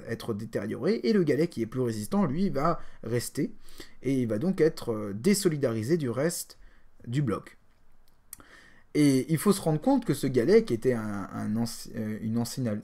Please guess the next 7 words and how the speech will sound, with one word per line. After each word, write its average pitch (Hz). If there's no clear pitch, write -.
qui -
était 120
une 117
ancienne 156
alluvion, 120
eh 160
bien, 175